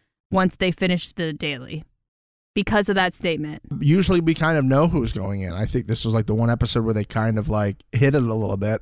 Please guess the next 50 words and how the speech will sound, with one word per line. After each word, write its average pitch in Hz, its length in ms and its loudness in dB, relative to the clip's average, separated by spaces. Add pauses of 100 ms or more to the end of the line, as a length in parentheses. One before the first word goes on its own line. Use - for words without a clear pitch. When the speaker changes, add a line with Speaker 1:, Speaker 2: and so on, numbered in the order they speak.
Speaker 2:
you 127 160 4
know, 117 220 2
and 120 80 0
I 127 220 2
enjoyed 123 440 2
that. 104 220 -2
It 110 140 -4
makes 113 280 -4
it, - 80 -4 (760)
you 135 120 4
know, 113 140 4
a 110 40 2
whole 143 120 4
lot 139 160 2
more 113 160 -2
fun 127 300 -2
for 107 140 -6
us, 110 140 -2
the - 100 -12
viewers, 110 360 -2
to - 80 -10
be 101 100 -4
like, 101 240 -4
<gasps> 151 300 -2
"Oh 143 80 4
my 113 160 2
God, 113 220 -2
who's 123 180 0
gonna 139 140 0
go? 104 100 -6
Oh 156 140 4
my 117 180 0
God," 131 260 0
instead 131 240 -2
of 123 60 0
being 123 100 0
like, 107 160 -4 (260)
"David 127 320 2
talked, 104 320 0
he's 98 160 -4
going 90 240 -6
in." - 160 -12 (520)
Speaker 1:
Yep. 214 200 0 (520)
Yep. 185 240 -4
Speaker 2:
"He's 127 200 4
fucked. 98 280 -4
Sorry 127 200 4
about 113 160 0
that, 104 140 -2
David." 107 340 0